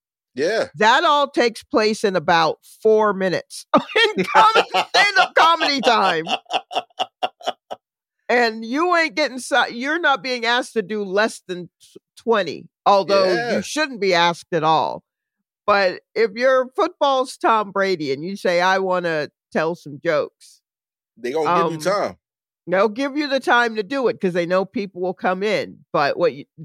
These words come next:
Speaker 2: To-, what football's Tom Brady doesn't know is that they will not, they, they will not, um, give him
Speaker 1: <laughs>
Speaker 2: years worth of love.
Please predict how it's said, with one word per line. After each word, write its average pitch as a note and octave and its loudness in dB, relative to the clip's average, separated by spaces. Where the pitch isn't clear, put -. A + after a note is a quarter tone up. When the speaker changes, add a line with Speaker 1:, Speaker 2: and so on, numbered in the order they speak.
Speaker 2:
To-, G3+ 0
what F#3+ -2
football's G#3 -2
Tom F#3+ -2
Brady F3+ -4
doesn't F#3+ -2
know D3 -2
is C#3 -6
that B2+ -2
they D#3+ 0
will E3 -4
not, D3+ -4
they, D#3 0
they D#3+ 0
will C#3+ -2
not, A#2 -6
um, A#2 -8
give D#3 -4
him C3+ -4
Speaker 1:
<laughs> - -10
Speaker 2:
years G3+ -2
worth F3+ 0
of D3+ -4
love. C#3+ -4